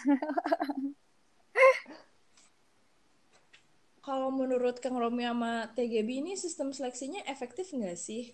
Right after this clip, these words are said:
Karena kan tadi dibilang, eh, apa ya, kayak harus audiensi lagi, audiensi lagi, terus kayak harus di, diseleksi lagi siapa yang dapet, siapa yang enggak gitu kan, itu juga kayak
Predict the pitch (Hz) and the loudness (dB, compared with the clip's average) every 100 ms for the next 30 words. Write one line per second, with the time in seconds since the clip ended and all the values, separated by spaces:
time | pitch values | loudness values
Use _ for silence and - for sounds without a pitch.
0 | - 214 262 285 294 262 254 262 214 214 | -14 -10 -8 -8 -8 -6 -4 -4 -2 -2
1 | 247 269 - - _ _ _ - 202 202 | -2 -6 -12 -20 _ _ _ -2 0 0
2 | 208 233 226 226 - _ _ _ 220 220 | -4 -6 -6 -8 -18 _ _ _ -8 -8
3 | 220 208 208 - - - _ _ _ _ | -6 -6 -6 -10 -16 -18 _ _ _ _
4 | _ _ _ _ _ - 202 196 208 208 | _ _ _ _ _ -6 -4 -2 0 -2
5 | 214 302 302 277 277 214 190 190 233 294 | -2 -2 0 0 -2 0 -2 -4 -2 -4
6 | 285 262 269 247 262 - 233 226 208 208 | -2 -4 -6 -6 -8 -8 -8 -6 -8 -10
7 | - 202 208 202 196 - _ _ _ _ | -8 -6 -6 -6 -8 -10 _ _ _ _
8 | _ _ _ - 208 202 208 196 - 285 | _ _ _ -10 -8 -8 -8 -10 -8 -6
9 | 277 254 269 269 220 220 214 214 202 240 | -6 -6 -6 -6 -8 -4 -4 -4 -6 -6
10 | 233 226 208 202 208 214 220 226 214 202 | -6 -8 -8 -8 -6 -4 -4 -4 -6 -8
11 | 208 233 247 240 254 240 233 240 208 190 | -8 -8 -6 -8 -8 -8 -6 -6 -4 -6